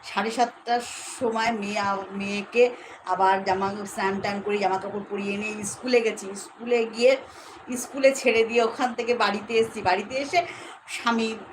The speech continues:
জানেন তো বলেছি আমার স্বামীর ব্রেন স্ট্রোক হয়েছে, উনি পারেন না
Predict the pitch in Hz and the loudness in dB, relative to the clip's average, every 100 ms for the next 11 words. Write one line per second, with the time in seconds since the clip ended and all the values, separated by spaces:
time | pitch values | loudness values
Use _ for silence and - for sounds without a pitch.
0 | 302 269 254 254 240 240 240 240 247 226 | 0 2 2 0 2 4 4 4 0 2
1 | 226 233 208 208 196 208 208 202 - 208 | 0 -2 -4 -4 -2 -2 -2 -4 -6 -4
2 | 208 196 202 202 208 196 180 180 196 | -2 -2 -4 -4 -4 0 2 2 2